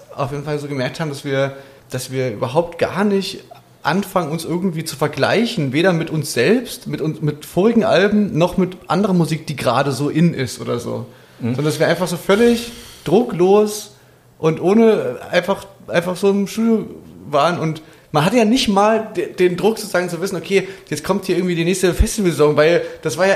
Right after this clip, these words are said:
Speaker 1: eh alles total in den Sternen und so. Also nicht mal diesen Aspekt hatte man so wirklich, obwohl das ja eigentlich immer unsere, unser Credo ist, dass wir eigentlich bei jedem, bei jedem Titel so im, so im halb Hinterkopf haben, wie wir den jetzt gleich uns vorstellen, wie wir den, den, den auf der Bühne spielen.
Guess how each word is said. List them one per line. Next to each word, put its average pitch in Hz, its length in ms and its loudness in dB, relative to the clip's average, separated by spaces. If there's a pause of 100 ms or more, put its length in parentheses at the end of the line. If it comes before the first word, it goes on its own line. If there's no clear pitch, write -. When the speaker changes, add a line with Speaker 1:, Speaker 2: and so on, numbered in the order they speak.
Speaker 1:
eh 247 140 0
alles 233 220 0
total 160 320 0
in 156 60 0
den 151 120 2
Sternen 156 500 2
und 147 140 -6
so. 147 280 0 (280)
Also 151 220 0
nicht 185 120 2
mal 214 80 4
diesen 233 200 4
Aspekt 180 320 0
hatte 165 140 -2
man 160 120 2
so 131 160 -6
wirklich, 165 260 -2
obwohl 151 140 -2
das 170 140 0
ja 185 80 0
eigentlich 175 160 -2
immer 165 220 0
unsere, 143 580 2
unser 151 240 2
Credo 180 340 -2
ist, 151 140 -6
dass - 100 -14
wir 139 80 -2
eigentlich 147 240 -4
bei 143 100 0
jedem, 165 420 0 (420)
bei 127 60 -2
jedem 156 260 -2
Titel 165 580 0
so 147 400 -2
im, 143 220 -4 (200)
so 156 180 -4
im 135 220 -4 (120)
halb 156 180 2
Hinterkopf 165 480 0
haben, 151 220 0
wie 156 100 -2
wir 151 60 -2
den 151 100 0
jetzt 147 160 -2
gleich 147 320 -4
uns 135 160 -8
vorstellen, 165 460 0
wie 139 60 -4
wir 139 140 2
den, 131 200 -4
den, 135 180 -6
den 151 120 -4
auf 147 80 -4
der 151 100 -2
Bühne 196 240 4
spielen. 139 400 -4